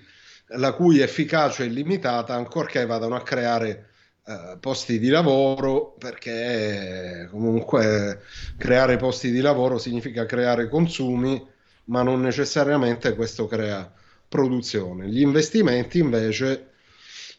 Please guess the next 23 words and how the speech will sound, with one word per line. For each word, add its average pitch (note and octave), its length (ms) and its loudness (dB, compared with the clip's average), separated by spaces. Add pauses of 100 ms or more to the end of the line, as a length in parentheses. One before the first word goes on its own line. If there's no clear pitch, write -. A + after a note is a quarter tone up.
eh, A2 340 0
fanno, A2+ 1080 2
fanno B2 280 2
sicuramente A2+ 680 0
meglio. F2 460 -8
Ecco, C3+ 400 0
se C#3+ 140 -2
fosse E3+ 360 2
possibile, C3+ 840 -2 (500)
eh, G2+ 440 -8
in A#2 100 0
un B2 100 2
contesto D3+ 580 2
di D3 120 0
guerra, B2 540 2
concentrarsi B2+ 1080 -4 (400)
di B2+ 240 -8
più E3+ 240 2
sugli B2+ 300 0
investimenti, C#3 1160 0 (300)
questo B2+ 320 -2
sarebbe G#2+ 440 -2
positivo. F2+ 720 -10